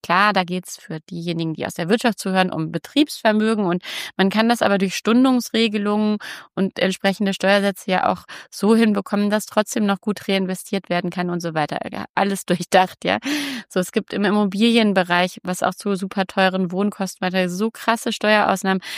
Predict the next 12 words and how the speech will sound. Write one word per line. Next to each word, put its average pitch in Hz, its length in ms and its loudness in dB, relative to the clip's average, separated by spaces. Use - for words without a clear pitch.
Man 185 180 4
braucht 202 440 2
einfach 190 440 -2
auch 185 180 2
für - 240 -6
den 180 300 -2
demokratischen 180 640 -4
Zusammenhalt 180 640 -2
gewisse 202 560 0
Formen 196 480 4
von 185 220 -2
Privilegien, 180 400 -2